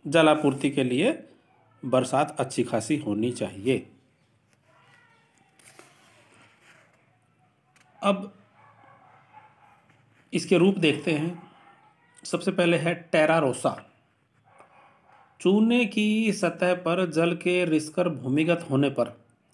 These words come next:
घुलन क्रिया होती है और लाल और मृतिका युक्त मिट्टियों के अवशेष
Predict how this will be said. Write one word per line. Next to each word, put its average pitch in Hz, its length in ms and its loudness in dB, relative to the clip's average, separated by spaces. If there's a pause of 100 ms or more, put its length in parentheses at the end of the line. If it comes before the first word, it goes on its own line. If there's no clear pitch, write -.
(920)
घुलन 156 260 2
क्रिया 139 220 2
होती 110 280 -6
है 107 120 -10 (2250)
और 143 120 2
लाल 156 420 4
और 190 320 -2
मृतिका 160 500 0
युक्त 156 260 0
मिट्टियों 143 400 0
के 170 120 -2
अवशेष 160 480 -4